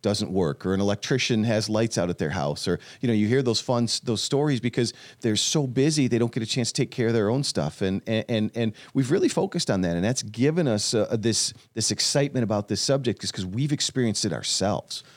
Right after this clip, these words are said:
Right, we know how important it is to have, uh, your,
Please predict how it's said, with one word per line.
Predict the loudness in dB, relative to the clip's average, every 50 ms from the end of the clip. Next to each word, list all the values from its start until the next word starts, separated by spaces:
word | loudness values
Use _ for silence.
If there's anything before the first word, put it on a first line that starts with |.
| -20 _ -4
Right, | -2 0 0
we | 2 0 2
know | 2 2 4 4 4 4 4 4 2 0 -4 -12 -4
how | -2 0 0
important | 0 0 0 0 0 0 0 0 2
it |
is | 2 2 0 -2
to | -4
have, | -2 -2 0 0 0 0 -2 -2 -6 -14 -20 _ _
uh, | -4 -2 0 0 0 0 0
your, | 0 2 2 0 0